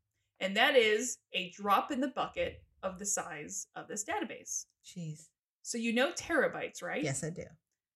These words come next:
Speaker 1: It's a million terabytes
Speaker 2: Jesus Christ.
Speaker 1: and an exabyte, and they have nine hundred of them so far,
Speaker 2: That's,
Speaker 1: and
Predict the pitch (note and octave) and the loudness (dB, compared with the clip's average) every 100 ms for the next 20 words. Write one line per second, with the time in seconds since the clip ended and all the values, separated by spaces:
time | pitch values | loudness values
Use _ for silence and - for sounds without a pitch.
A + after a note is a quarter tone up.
0 | _ _ B3 A#3+ G#3 F#3+ G#3+ F4+ G#4+ A4 | _ _ -2 0 0 2 0 0 -2 -6
1 | G4 - F4+ A3+ E3 - - - - C4 | -6 -4 0 2 0 -4 -4 -2 0 0
2 | B3+ G3+ - - - G3 F3 F3 A3+ A#3 | 0 -2 -4 -8 -12 -8 -4 -2 -2 -2
3 | B3 B3 B3+ G3 D3 D#3+ - _ _ G3 | -2 -2 -2 -2 -6 -10 -14 _ _ -12
4 | F#3 G3+ G#3+ G#3 F#3+ F3 F#3+ _ _ _ | -6 -4 -2 0 0 -2 -10 _ _ _
5 | _ _ _ _ - G3+ A3 A3 A3+ G#3 | _ _ _ _ -4 2 2 2 0 -2
6 | G3 F3 F3+ F3 G#3+ F#3+ - E3 D#3 D#3+ | -2 -4 -4 -8 -4 -4 -2 -2 -2 -4
7 | _ _ B3+ A#3+ | _ _ 0 2